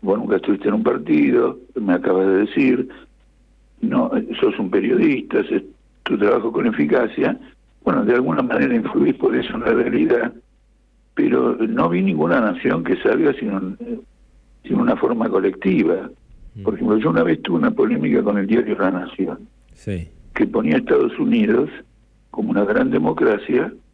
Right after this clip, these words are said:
Speaker 1: y a Argentina como, bueno, desvalorizada completamente. Bueno, yo coincidí que Argentina estaba desvalorizada y con todas las críticas que tengo a Estados Unidos, digamos,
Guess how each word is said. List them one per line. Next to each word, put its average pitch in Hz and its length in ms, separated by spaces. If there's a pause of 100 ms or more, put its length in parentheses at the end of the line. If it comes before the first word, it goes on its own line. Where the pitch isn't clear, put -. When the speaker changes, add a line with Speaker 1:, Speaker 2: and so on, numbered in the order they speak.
(360)
Speaker 1:
y 127 100
a 143 60
Argentina 123 760
como, 95 760 (140)
bueno, - 380 (100)
desvalorizada 113 680
completamente. - 840 (680)
Bueno, 185 180
yo 190 160
coincidí 170 720 (180)
que - 100
Argentina 107 400
estaba 123 280
desvalorizada 180 840 (920)
y - 80
con 113 180
todas 147 180
las 120 120
críticas 104 460
que 110 100
tengo 110 260
a 104 40
Estados - 340
Unidos, 160 380
digamos, 170 440